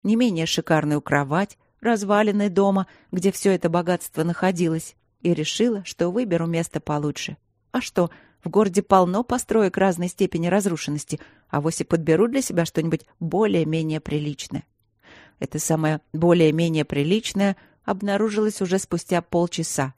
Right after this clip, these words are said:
и десяток новых знакомых из жителей Рок-Абада. Два человекоподобных существа с шикарными лисьими хвостами и ушками, говорящий паук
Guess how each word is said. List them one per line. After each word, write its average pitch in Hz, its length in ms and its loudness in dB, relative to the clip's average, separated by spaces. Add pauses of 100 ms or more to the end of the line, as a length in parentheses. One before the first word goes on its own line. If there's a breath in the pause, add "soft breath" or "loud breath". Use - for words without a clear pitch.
(220)
и 214 260 0
десяток 214 580 -2
новых 165 360 0
знакомых 147 640 -2
из 156 180 0
жителей 147 420 0
Рок-Абада. 143 680 -2 (800)
Два 170 420 2
человекоподобных 180 1000 0
существа 170 640 -4 (140)
с - 80 -10
шикарными 156 680 0
лисьими 170 440 0
хвостами 190 680 0
и 214 80 2
ушками, 147 520 -4 (500 loud breath)
говорящий 185 500 2
паук 208 520 2